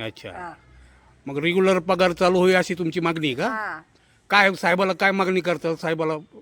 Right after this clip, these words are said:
Speaker 1: सांगा.
Speaker 2: काय करू?
Speaker 1: तेच साहेबाला, म्हणजे तुमची काय मागणी आहे किंवा आमची पगार
Speaker 2: आम्हाला निदान सात हजार, आठ हजार अशी पगार द्यावा आम्हाला.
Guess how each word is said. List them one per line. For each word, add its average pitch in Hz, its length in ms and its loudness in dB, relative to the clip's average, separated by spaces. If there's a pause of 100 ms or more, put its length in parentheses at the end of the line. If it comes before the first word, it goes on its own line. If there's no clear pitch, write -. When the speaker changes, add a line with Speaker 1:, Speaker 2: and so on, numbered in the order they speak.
(160)
Speaker 1:
सांगा. 123 260 -8 (320)
Speaker 2:
काय 226 180 -14
करू? 202 340 -20 (920)
Speaker 1:
तेच 214 180 0
साहेबाला, 196 340 0
म्हणजे 190 200 -4
तुमची 202 260 -4
काय 214 180 4
मागणी 180 320 2
आहे 160 80 0
किंवा 170 460 -2
आमची 165 180 -4
पगार - 200 -2
Speaker 2:
आम्हाला 277 280 -6
निदान 269 580 -16 (440)
सात 277 160 -6 (100)
हजार, 214 500 -10
आठ 220 300 -12
हजार 185 520 -12 (160)
अशी 214 220 -14
पगार 247 420 -6
द्यावा 269 360 -4
आम्हाला. 190 420 -6